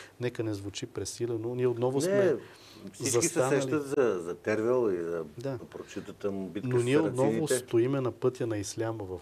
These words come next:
Speaker 1: момента и ако не военно, поне с, а, опита, с, а,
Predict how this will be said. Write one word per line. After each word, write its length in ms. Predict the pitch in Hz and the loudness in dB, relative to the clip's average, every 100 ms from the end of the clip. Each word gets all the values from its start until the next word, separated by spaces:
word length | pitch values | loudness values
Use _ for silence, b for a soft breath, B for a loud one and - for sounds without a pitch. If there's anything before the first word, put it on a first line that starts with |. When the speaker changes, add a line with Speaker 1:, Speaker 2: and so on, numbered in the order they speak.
| - | -12
Speaker 1:
момента 580 | 90 87 87 - 135 170 B B B - | -12 -10 -10 -6 -6 -6 B B B -4
и 160 | 110 | 2
ако 260 | 117 120 131 | 2 0 -4
не 460 | 120 123 127 127 - 101 - | 0 2 2 0 -4 -10 0
военно, 600 | 113 120 123 117 123 - - | 2 2 0 -2 -2 -4 -10
поне 320 | 107 110 123 | -6 -2 -2
с, 140 | - 107 - - 107 | -2 -4 -4 -4 -2
а, 200 | 98 95 104 | -2 -2 0
опита, 520 | 110 - 135 - 107 | -2 -2 -8 -4 -4
с, 480 | - 98 95 - 104 | -4 -6 -4 -4 -4
а, 240 | 95 92 | -4 -4